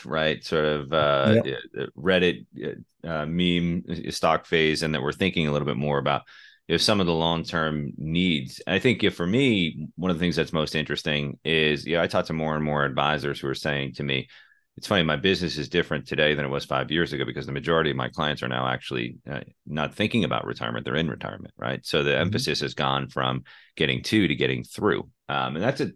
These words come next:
Speaker 1: very different dynamic, right? Um, accumulating wealth is very different from decumulating it. One feels much more <laughs> scientific.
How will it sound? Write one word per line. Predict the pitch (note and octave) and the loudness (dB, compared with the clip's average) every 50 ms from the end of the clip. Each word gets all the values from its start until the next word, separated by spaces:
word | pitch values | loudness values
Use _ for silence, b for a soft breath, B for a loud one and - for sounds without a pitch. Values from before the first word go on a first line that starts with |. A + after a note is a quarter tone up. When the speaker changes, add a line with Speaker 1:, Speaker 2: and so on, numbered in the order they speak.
| _ - | _ -14
Speaker 1:
very | - E2 D#2 C#2+ D2+ E2 A2 A#2+ B2 A#2 G#2 | -14 -12 -12 -10 0 4 6 8 8 6 6
different | F2+ G#2 G2 - F#2+ F2 D2+ | 4 2 2 2 0 -2 -2
dynamic, | - D#2 D2+ D#2 D#2+ E2+ E2+ D2 G1+ G1+ - _ _ - | -2 -2 -2 0 0 0 0 -2 -4 -6 -10 _ _ -8
right? | - B1 C2+ - - | -6 -6 -6 -6 -8
Um, | - - B1+ B1 C2 C2 B1+ - - | -8 -6 -6 -6 -6 -6 -8 -10 -10
accumulating | - - - - A#2 A#2+ A2+ G2+ F2 E2 D#2+ D2+ | -12 -12 -2 2 4 4 6 6 4 4 2 2
wealth | D2+ D2 D2 D2 C#2+ | 0 0 0 -2 -4
is | D2 C#2+ C#2+ C#2+ | -6 -6 -6 -8
very | C#2+ - A2+ - - G2 G2+ G2 | -10 -12 0 4 4 6 6 6
different | F2 G2 F2+ - E2+ - | 4 2 2 0 -4 -4
from | - - - - | -4 -6 -6 -4
decumulating | - E2+ F2 D#2+ - - F2 C#2+ B1+ B1+ B1+ B1 A#1+ A#1 A#1 | -2 -2 -2 -2 -2 -2 -2 -2 -2 -2 -4 -4 -4 -4 -4
it. | A1+ G1+ G1+ - | -6 -6 -6 -4
One | C#2 D#2 E2 D#2+ | -2 -2 -2 -2
feels | - - D#2 D2+ C#2+ - | -2 -4 -4 -4 -2 -4
much | D2 C#2+ - - | -6 -6 -6 -8
more | D2 C2 B1+ | -8 -8 -8
<laughs> | - - | -10 -12
scientific. | - - - - - - D2+ D2+ - - - - - | -12 -10 -10 -10 -8 -8 -8 -6 -6 -8 -10 -10 -14